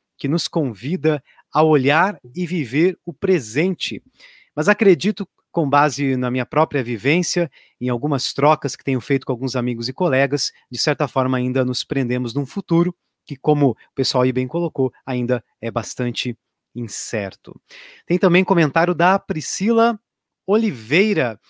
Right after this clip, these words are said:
que, respondendo aí a nossa pergunta do dia, o que que ela tem feito pra ter uma mente sã, ela respondeu que ela tá faxinando todos os dias, né? Tá ocupando boa parte do tempo dela aí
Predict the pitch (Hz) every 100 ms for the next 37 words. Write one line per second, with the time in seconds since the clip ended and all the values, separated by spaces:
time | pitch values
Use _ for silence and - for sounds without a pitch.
0 | - _ _ _ 170 202 185 180 - 170
1 | 151 180 156 160 147 151 151 - 123 151
2 | 143 120 110 156 165 - - 160 143 165
3 | 135 - - 165 147 - 120 104 _ _
4 | _ - 120 151 147 151 131 156 - 143
5 | - 170 185 160 - 175 143 139 175 -
6 | _ _ 165 156 - 180 - 208 196 196
7 | 147 185 214 196 _ - 214 233 202 214
8 | 123 127 135 110 104 139 180 175 - 165
9 | 180 170 143 165 151 151 127 151 143 147
10 | 147 156